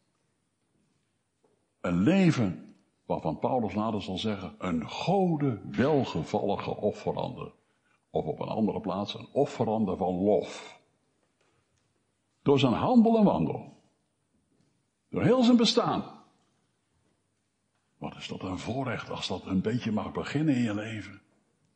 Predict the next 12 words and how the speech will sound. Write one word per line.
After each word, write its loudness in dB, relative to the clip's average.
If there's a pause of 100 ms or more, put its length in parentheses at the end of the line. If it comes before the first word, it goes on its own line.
(760)
Of -12
mag -6
groeien. 4 (3250)
En, 0
en 4
wat 0
kreeg 2
Simeon 8
daar 4
nou 2
voor 2
terug? 2